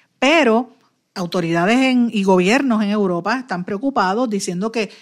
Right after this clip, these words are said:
que posiblemente la cantidad de personas, eh, afectadas pudiesen ser más y que no quieren decir la verdad. Eh, ya en Estados Unidos hay cuatro casos confirmados del coronavirus este,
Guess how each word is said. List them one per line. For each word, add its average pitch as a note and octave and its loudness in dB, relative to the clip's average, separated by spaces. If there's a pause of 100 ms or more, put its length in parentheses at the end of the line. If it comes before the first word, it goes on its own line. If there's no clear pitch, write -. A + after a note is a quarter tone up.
(140)
que F#3+ -4
posiblemente F#3 -2
la A3 0
cantidad F3 -4
de A#3 -2
personas, A3+ -2
eh, G3+ -4
afectadas A#3 -2
pudiesen G#3+ -2
ser A#3+ 0
más G#3+ 0
y G#3 -14
que F#3+ -6
no F3+ -4
quieren G#3+ 0
decir A3 0
la G#3+ 2
verdad. F3+ 0 (560)
Eh, F3+ 0
ya G#3+ 2
en G#3+ -6
Estados G#3+ -2
Unidos C4 2
hay C4 0
cuatro C4+ 0
casos C4 -2
confirmados F#3+ -4
del F3+ -6
coronavirus F3 -4
este, F3 -8